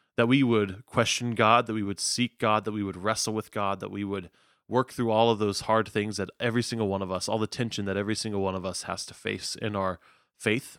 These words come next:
and in our life. But this helps us, this is a prayer that we would be free from despair,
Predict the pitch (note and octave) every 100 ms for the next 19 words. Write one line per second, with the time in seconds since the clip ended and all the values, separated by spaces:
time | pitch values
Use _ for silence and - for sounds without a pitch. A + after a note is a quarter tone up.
0 | - G#2 G#2+ G2 F#2 F#2 G#2 - - _
1 | _ _ _ _ A#2+ A2 A2+ D3+ - -
2 | D3+ - C#3 - - - C3+ - D3+ D3
3 | - A#2+ A2+ A2+ G#2+ G#2 F2+ A2+ A2 A2+
4 | - - - C3 C#3+ D#3 D#3+ - A2+ G2+
5 | G2+ G2 - - G2+ F2+ F2+